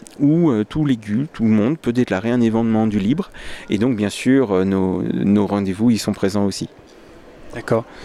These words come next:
Speaker 2: Euh, pour vous rassurer le monde, est-ce qu'avec la nouvelle directive européenne, est-ce que vous savez si les mèmes seront toujours autorisés ?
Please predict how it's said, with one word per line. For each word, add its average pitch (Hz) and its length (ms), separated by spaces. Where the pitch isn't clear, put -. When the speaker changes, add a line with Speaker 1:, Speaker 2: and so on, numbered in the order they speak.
Speaker 2:
Euh, 113 260
pour 156 160
vous 147 60
rassurer 139 360
le 123 80
monde, 127 220
est-ce - 180
qu'avec 127 380
la 120 60
nouvelle 120 240
directive 120 280
européenne, 113 600
est-ce - 140
que - 60
vous 135 80
savez 123 200
si 120 160
les 110 80
mèmes 120 200
seront 110 240
toujours 110 220
autorisés ? 107 440